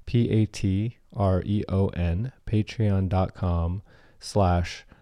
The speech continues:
chronicles of a psychonaut. You can find that link in the video description. And even small dollar,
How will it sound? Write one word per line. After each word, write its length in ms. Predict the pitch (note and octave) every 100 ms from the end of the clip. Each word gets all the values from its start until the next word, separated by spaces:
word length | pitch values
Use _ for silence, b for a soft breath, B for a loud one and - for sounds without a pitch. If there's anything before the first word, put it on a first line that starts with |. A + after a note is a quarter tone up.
| b
chronicles 560 | - A2+ G#2 A2 G#2 F#2+
of 140 | F#2+
a 60 | F#2+
psychonaut. 580 | - F2 - E2 F2 - _ b b b
You 100 | -
can 160 | - G2
find 240 | G#2 G2
that 180 | F#2 -
link 280 | F#2+ F#2+ -
in 160 | F#2+ F#2
the 80 |
video 260 | F2 F#2 F2+
description. 680 | E2+ - - F#2 - G#2 B2 - B B B B B B -
And 560 | A2 G#2 G2+ G2+ G2 -
even 400 | B2 C#3 D3+ C#3
small 480 | - - F#2+ G2+ A2
dollar, 400 | A2+ A2 A2+